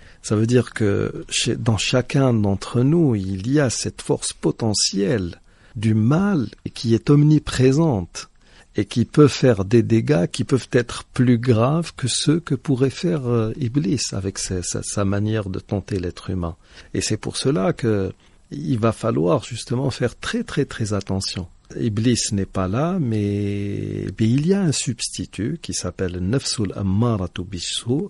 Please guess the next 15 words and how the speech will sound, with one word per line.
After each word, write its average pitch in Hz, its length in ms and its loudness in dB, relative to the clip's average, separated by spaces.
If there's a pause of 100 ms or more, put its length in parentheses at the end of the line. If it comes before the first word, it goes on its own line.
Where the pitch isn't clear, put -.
(120)
l'âme 104 460 0
qui - 160 -6
suggère 123 760 0
le 90 200 -2
mal 120 400 -2 (140)
ou 107 200 -4
qui - 160 -2
nous 107 220 2
enjoint 131 560 4
à - 40 -2
faire 95 280 -2
du 90 160 -4
mal. 95 320 -2
C'est - 220 -6
ce, - 180 -4